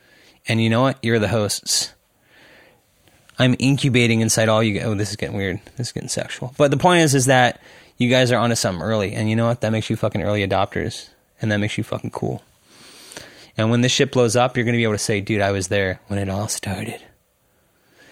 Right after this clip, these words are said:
I was there when it all started." 'Cause I feel like, dude, if you get in, dude, if you get into this shit before the first hundred episodes,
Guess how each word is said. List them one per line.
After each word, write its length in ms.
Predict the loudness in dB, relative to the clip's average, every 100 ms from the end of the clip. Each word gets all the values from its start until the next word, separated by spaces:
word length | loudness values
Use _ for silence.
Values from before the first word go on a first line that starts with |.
| -20 -20 -20 -6
I 100 | -2
was 160 | 0 0
there 140 | 0
when 120 | 0
it 100 | -2
all 180 | -2 -2
started." 540 | -2 -4 -4 -6 -10 -12 -2
'Cause 120 | 2
I 60 | 4
feel 220 | 6 6
like, 160 | 6
dude, 120 | 6 4
if 140 | 4
you 100 | 2
get 200 | 4 6
in, 340 | 6 6 4 0 _
dude, 160 | 2 2
if 120 | 4
you 100 | 4
get 160 | 4 4
into 140 | 4
this 160 | 4 4
shit 200 | 2 2
before 440 | -2 2 4 4
the 80 | 2
first 320 | 2 2 2
hundred 200 | 2 2
episodes, 640 | 0 0 0 0 0 -6